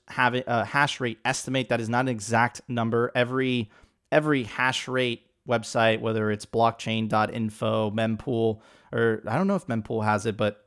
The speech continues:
uh, Clark Moody dashboard, it's all an estimate. There is no way to actually get that hash rate, right? Every website calculates it differently. It's at two hundred and seven exahashes, annual mining revenue,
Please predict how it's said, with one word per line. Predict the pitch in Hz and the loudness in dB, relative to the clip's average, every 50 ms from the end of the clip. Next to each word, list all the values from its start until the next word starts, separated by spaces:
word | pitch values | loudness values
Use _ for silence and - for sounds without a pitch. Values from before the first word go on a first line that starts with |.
| _ | _
uh, | - 120 113 113 | -2 -2 -2 0
Clark | - - 127 120 - - | 0 0 0 2 0 -2
Moody | 123 117 117 | -2 -2 -2
dashboard, | 107 117 113 113 113 - - 127 120 113 113 | 0 2 0 0 0 -2 -2 0 0 0 0
it's | 110 - | -2 -4
all | - - 135 139 143 139 | -2 2 4 6 6 4
an | 135 123 | 4 2
estimate. | 120 110 120 120 - - 117 107 104 95 - | -2 -2 -4 -4 -6 -6 -6 -6 -6 -4 -4
There | 117 117 | -4 -4
is | 117 110 107 | -4 -4 -2
no | 117 123 127 131 | 0 2 2 2
way | 123 123 123 120 120 120 | 2 2 2 2 0 -2
to | - - - - 113 | -4 -8 -8 -4 -2
actually | 113 117 113 - - 123 107 110 110 104 104 - _ _ _ _ _ - 131 107 | -2 -2 -4 -4 -8 -6 -4 -4 -4 -4 -6 -10 _ _ _ _ _ -16 -8 2
get | - 147 123 117 113 | 4 4 4 4 2
that | 120 117 113 | 0 0 0
hash | 107 113 110 110 - - 98 | 0 -2 -2 -2 -4 -6 -8
rate, | 95 90 - | -8 -8 -6
right? | 101 110 117 107 | -4 -4 -2 0
Every | 123 123 120 127 127 | 0 2 2 2 2
website | 120 117 117 110 - 123 113 107 | 2 2 0 2 0 0 0 2
calculates | - 107 110 110 - 117 107 104 104 - | 2 0 0 0 0 -2 -2 -2 -2 -6
it | 104 - | -2 0
differently. | 131 139 139 - 135 123 143 139 131 123 - - - - - _ | 0 2 2 0 -2 2 2 2 2 2 -2 -8 -18 -20 -8 _
It's | - 117 - 131 | -2 0 2 2
at | 120 - | 0 0
two | - - 151 | 2 2 4
hundred | 143 143 131 131 131 120 - | 4 4 4 4 4 4 2
and | 120 113 104 | -2 -4 -2
seven | - - 123 117 117 113 110 - | 2 2 2 2 2 0 -2 0
exahashes, | 117 135 139 - - 120 117 117 117 117 117 - - 120 117 110 - - - - - - - - | 0 -2 -2 -2 -4 -2 0 2 2 2 2 0 0 -2 -2 -2 -4 -8 -16 -20 -20 -20 4 8
annual | 175 208 196 160 131 113 107 | 10 10 10 10 8 6 6
mining | 107 123 123 123 120 120 117 110 | 6 6 6 6 4 2 2 6
revenue, | 120 139 135 127 127 127 127 127 127 | 6 6 6 6 4 0 0 0 0